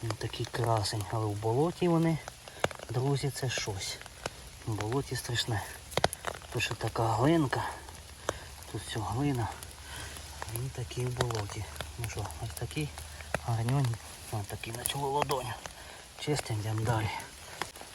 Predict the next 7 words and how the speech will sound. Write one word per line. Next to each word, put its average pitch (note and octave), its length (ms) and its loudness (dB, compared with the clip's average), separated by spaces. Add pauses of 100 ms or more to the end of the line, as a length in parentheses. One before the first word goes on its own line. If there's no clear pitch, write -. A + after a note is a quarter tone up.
(500)
Так, G3 220 12
глядачі, A#2+ 460 10 (920)
я C3+ 180 8
вже B2+ 200 6
майже B2 320 10
в A2+ 60 4
кінці A#2 480 8